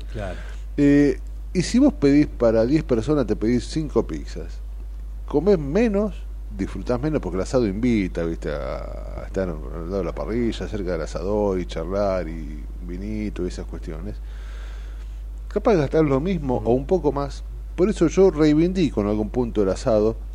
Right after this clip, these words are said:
Speaker 2: que a ver, está carísimo, la carne
Speaker 1: Ujú.
Speaker 2: está por las nubes, yo ya sé,
Speaker 1: Sí.
Speaker 2: digamos, yo vivo en este país, pero
Speaker 1: Ujú.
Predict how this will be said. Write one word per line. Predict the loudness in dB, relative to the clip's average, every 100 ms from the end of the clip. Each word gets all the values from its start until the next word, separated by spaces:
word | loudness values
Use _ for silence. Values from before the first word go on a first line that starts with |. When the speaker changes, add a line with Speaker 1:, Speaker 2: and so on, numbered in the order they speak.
| 4
Speaker 2:
que | 8
a |
ver, | 10 10
está | 8 4 4
carísimo, | 4 4 4 2 0 0 2
la | 2
carne | 2 0
Speaker 1:
Ujú. | 0
Speaker 2:
está | -4
por | -4 -4
las | -2
nubes, | 2 4 4 4
yo | 4
ya | 4 2
sé, | 2 0
Speaker 1:
Sí. | 2
Speaker 2:
digamos, | 2 0 4
yo | 4
vivo | 4 2
en |
este | 0 -4
país, | -4 -6 -8 -2
pero | 2
Speaker 1:
Ujú. | 2